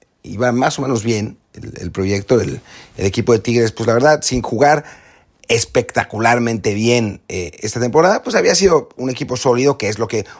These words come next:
uno busca cuando contrata a Diego, a Diego Coca, eh, solidez más que otra cosa, porque no es que sea el técnico más espectacular del mundo, iba invicto, eh, tres ganados, dos perdidos, eh, once puntos. De hecho, puede ponerse en segundo lugar general si,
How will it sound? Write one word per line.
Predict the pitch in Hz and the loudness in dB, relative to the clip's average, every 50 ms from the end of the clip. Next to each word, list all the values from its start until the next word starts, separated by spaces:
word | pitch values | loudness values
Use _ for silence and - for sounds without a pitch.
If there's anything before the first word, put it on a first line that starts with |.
| _ - | _ -4
uno | 113 120 123 120 | 0 0 0 2
busca | 113 139 143 - 139 | 0 -2 0 0 -2
cuando | 104 107 101 95 - | -2 -2 -4 -4 -6
contrata | - 90 80 120 120 107 - 107 | -8 -6 -4 -2 -2 0 -2 0
a | |
Diego, | 110 120 113 113 113 117 - | 0 0 0 0 -2 -6 -6
a | - 101 | -4 -2
Diego | 110 123 127 131 | 0 2 0 2
Coca, | - 143 135 - - 147 - - - | 2 0 0 2 2 0 0 -2 -6
eh, | - - - | -14 -14 -12
solidez | - - - 95 92 90 101 110 113 123 - | -10 -8 -6 -6 -4 -4 -2 -2 -2 -2 -2
más | 110 95 92 - | -4 -6 -6 -6
que | 101 | -8
otra | 92 - 98 | -10 -10 -8
cosa, | 92 107 101 - 139 120 | -8 -8 -4 -4 -4 -4
porque | 90 - - | -4 -8 -10
no | 85 80 | -10 -6
es | 78 - - | -6 -6 -6
que | - | -6
sea | - - 92 | -6 -6 -6
el | 85 82 | -8 -8
técnico | - 95 90 87 - 87 | -10 -12 -12 -10 -10 -8
más | 87 95 95 92 - - - - - _ | -4 -4 -4 -4 -6 -8 -14 -20 -14 _
espectacular | - - - 104 110 110 123 123 123 135 | -8 -6 -4 -4 -2 -2 0 2 4 4
del | 143 147 | 4 4
mundo, | 160 175 185 180 185 | 4 2 2 2 4
iba | 170 131 | 4 4
invicto, | 113 110 113 139 143 127 - - 147 135 - - - - _ | 2 2 0 0 0 2 2 2 2 2 0 -6 -16 -20 _
eh, | - 95 95 90 90 - - - - _ _ _ _ _ | -12 -10 -8 -8 -8 -10 -12 -16 -20 _ _ _ _ _
tres | _ - 123 120 | _ -2 -2 0
ganados, | 120 117 120 127 117 107 | 0 0 0 0 -2 -2
dos | 92 104 | -4 -6
perdidos, | - - 117 139 165 170 165 151 123 - - | -8 -6 -2 0 2 4 4 2 2 0 -4
eh, | 92 85 | -8 -6
once | 80 87 107 104 - | -6 -6 -6 -6 -8
puntos. | 117 - - 165 170 165 - 151 147 - - - - _ _ | -8 -4 -4 -4 -2 0 0 -2 -2 -4 -10 -20 -20 _ _
De | - - 101 | -6 -6 -6
hecho, | 98 - 117 - - | -4 -2 -4 -6 -4
puede | - 110 110 104 101 95 | -4 -4 -2 -2 -2 -4
ponerse | - - _ _ - 113 110 113 113 104 104 | -8 -10 _ _ -6 -4 -2 -2 -2 -2 -4
en | 107 | -4
segundo | 101 110 101 104 107 | -4 -4 -4 -4 -2
lugar | 104 107 110 107 | -2 0 -2 -2
general | - 110 117 131 147 143 | -2 0 2 2 2 2
si, | 135 - - 101 87 | 0 -2 -6 -8 -8